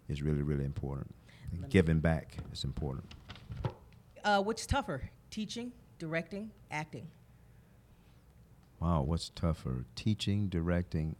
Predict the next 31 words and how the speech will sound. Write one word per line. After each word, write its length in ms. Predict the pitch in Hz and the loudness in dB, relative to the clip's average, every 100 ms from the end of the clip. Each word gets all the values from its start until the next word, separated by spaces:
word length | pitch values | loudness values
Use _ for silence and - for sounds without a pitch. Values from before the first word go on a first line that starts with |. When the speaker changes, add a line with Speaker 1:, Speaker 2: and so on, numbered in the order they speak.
| - | -2
Speaker 1:
acting? 500 | 80 76 - 58 - - - - - - - - - | 0 0 -2 -6 -8 -14 -20 -20 -20 -20 -20 -10 0
Uh, 240 | 87 82 - - - - | 2 2 0 -10 -20 4
teaching 380 | 180 233 151 107 | 6 6 6 4
is 140 | 85 | 4
directing, 500 | - 78 69 - 71 78 | 2 0 0 -2 -6 -2
'cause 200 | 95 92 | 0 2
there's, 240 | 98 92 | 2 0
I, 120 | 95 92 | -2 -2
I, 220 | - - - - - - | -2 -6 -10 -10 -10 -8
you, 200 | - 92 - - - - - - - - - | -4 -4 -4 -14 -16 -16 -20 -20 -20 -6 8
but, 260 | 135 - | 10 10
you 80 | 131 | 4
know, 160 | 120 117 | 4 4
when, 200 | 113 104 | 4 6
when 120 | 117 | 8
you're 100 | 110 | 8
directing, 720 | 101 101 120 165 - 107 107 | 8 10 10 10 6 2 2
you're 160 | - 101 | 2 4
also 280 | 110 101 90 | 6 4 2
teaching. 520 | - 82 - 50 - - - - - - - - | 0 -4 -4 -8 -10 -14 -20 -20 -20 -20 -20 -6
Um, 640 | 78 78 76 76 76 76 - - - - - - - | -2 0 0 0 -2 -4 -8 -20 -20 -20 -20 -20 -12
I, 140 | - 92 | 0 2
I 200 | 87 92 | 4 2
definitely 340 | 90 110 123 | 4 2 4
think 180 | 101 95 | 2 2
acting 480 | 101 107 110 92 82 | 4 4 6 4 2
is 400 | - 90 82 73 - | 2 2 2 0 0
easier 480 | 117 104 82 82 82 | 6 6 6 4 4
than 520 | 80 82 78 76 73 - | 2 2 2 0 -4 -6
the 80 | |
three 520 | 73 - 95 69 69 | -4 4 6 6 2